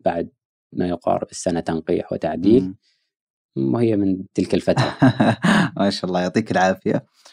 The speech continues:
Speaker 2: وشكرا للسامعين والرائين الوصول إلى هذه المرحلة، ولأنكم وصلتوا إلى هذه المرحلة فأنتم أكثر ولاء.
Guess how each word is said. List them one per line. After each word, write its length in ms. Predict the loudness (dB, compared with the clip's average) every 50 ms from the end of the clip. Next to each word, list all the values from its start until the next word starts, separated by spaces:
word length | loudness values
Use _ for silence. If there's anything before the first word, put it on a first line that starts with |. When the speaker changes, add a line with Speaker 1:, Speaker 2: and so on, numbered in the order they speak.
| _ _ _ 2
Speaker 2:
وشكرا 760 | 4 6 6 8 8 6 6 4 4 2 2 4 4 6 6
للسامعين 1200 | 6 6 6 4 4 4 4 2 2 0 -2 -2 -2 0 2 4 4 4 2 2 2 2 4 4
والرائين 400 | 2 2 2 2 4 4 4 2
الوصول 340 | 2 0 -2 -4 -4 -2
إلى 140 | -2 -2 -2
هذه 280 | -2 -2 -2 -2 0 0
المرحلة، 460 | 2 2 2 2 2 2 2 4 6
ولأنكم 400 | 6 4 4 4 2 4 4 2
وصلتوا 340 | 2 2 2 0 0 2 2
إلى 100 | 2 2
هذه 240 | 2 2 2 4 4
المرحلة 360 | 4 4 4 2 -2 -4 0
فأنتم 300 | 2 2 2 2 0 -2 -2
أكثر 280 | -4 -2 0 0 2
ولاء. 360 | 2 2 2 0 -2 -4 -6